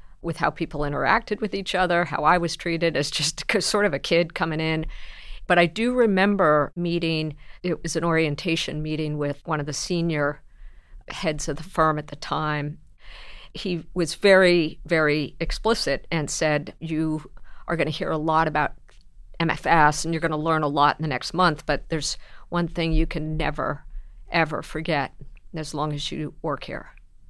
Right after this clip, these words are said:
And he said, "We do right by the shareholder." And I don't know what it was, but that meant a lot to me.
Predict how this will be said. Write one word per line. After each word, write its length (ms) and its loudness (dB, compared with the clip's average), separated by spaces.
And 420 -4
he 140 -6
said, 340 0
"We 160 0
do 180 2
right 280 4
by 120 2
the 80 -2
shareholder." 640 -4
And 560 0
I 140 4
don't 180 6
know 120 4
what 180 4
it 120 4
was, 380 2
but 200 0
that 260 6
meant 480 2
a 60 2
lot 480 -2
to 120 -8
me. 380 -10